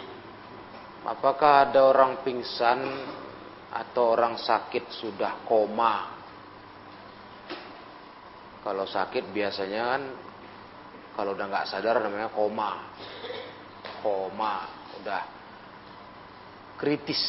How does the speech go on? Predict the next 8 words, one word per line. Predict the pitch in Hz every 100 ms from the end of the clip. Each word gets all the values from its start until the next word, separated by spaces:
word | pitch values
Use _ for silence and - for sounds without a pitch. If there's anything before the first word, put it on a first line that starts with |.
| - - - - - - - - - - - - - - - - - - - - - - - - - - - - - -
Ada | 113 135 185
nggak | 202 170 - -
syariatnya | 147 143 139 139 120 147 170
kita | 160 - 165
jenguk | 165 180 185
orang | 143 147 143
kayak | 151 127 139
gitu? | 131